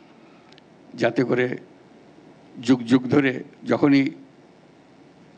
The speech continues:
এই সম্প্রতি ভবনে আসবে, যারা এটা তৈরি করেছিল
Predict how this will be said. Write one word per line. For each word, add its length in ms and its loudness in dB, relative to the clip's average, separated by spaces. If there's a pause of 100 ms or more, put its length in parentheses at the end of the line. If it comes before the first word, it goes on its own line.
(1080)
এই 160 0
সম্প্রতি 500 0
ভবনে 400 0
আসবে, 400 0 (240)
যারা 320 -2
এটা 140 -2
তৈরি 380 2
করেছিল 600 2